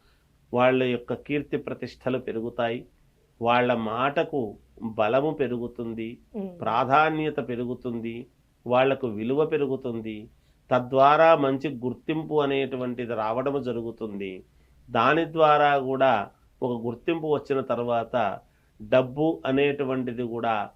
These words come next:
Speaker 1: అవలీలగా రావటం అనేటువంటిది జరుగుతుంది గాక.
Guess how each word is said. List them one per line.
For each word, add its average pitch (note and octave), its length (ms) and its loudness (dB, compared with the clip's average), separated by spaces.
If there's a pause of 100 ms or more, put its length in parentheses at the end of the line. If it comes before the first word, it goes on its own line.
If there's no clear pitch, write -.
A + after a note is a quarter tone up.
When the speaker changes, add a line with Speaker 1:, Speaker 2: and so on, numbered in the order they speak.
(300)
Speaker 1:
అవలీలగా D3 920 4
రావటం B2+ 540 2
అనేటువంటిది A2+ 760 -6
జరుగుతుంది G#2 680 -8
గాక. D2+ 600 -6